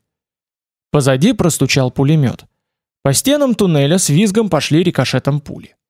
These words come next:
Юлия увидела, как в руке Олега появилась крохотная коробочка. Не моргнув глазом, он нажал на единственную кнопку,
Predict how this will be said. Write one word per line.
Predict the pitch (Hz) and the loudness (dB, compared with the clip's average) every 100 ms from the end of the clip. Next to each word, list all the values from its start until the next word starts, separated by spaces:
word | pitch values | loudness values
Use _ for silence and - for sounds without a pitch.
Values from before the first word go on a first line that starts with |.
| _ _ _ _ _ _ _ | _ _ _ _ _ _ _
Юлия | 131 220 269 262 | 0 2 4 2
увидела, | 247 208 202 208 208 | 2 2 2 2 2
как | 196 175 | 0 0
в | 160 | 2
руке | 165 - 175 | 2 2 2
Олега | 151 165 185 190 | 2 2 0 0
появилась | 170 151 147 170 147 | 2 2 2 2 0
крохотная | - 151 156 147 143 | 0 0 0 0 0
коробочка. | 139 156 127 - - - - _ _ _ - | 0 -2 -2 -4 -10 -12 -20 _ _ _ 0
Не | 156 | 2
моргнув | 170 170 156 180 135 | 4 2 2 2 2
глазом, | 143 180 185 120 117 | 2 2 2 0 0
он | 160 160 | 2 2
нажал | 147 151 156 | 2 2 2
на | 143 135 | 2 2
единственную | 131 156 - 139 131 127 | 2 0 0 0 0 0
кнопку, | 147 139 - 180 | 0 -2 0 -4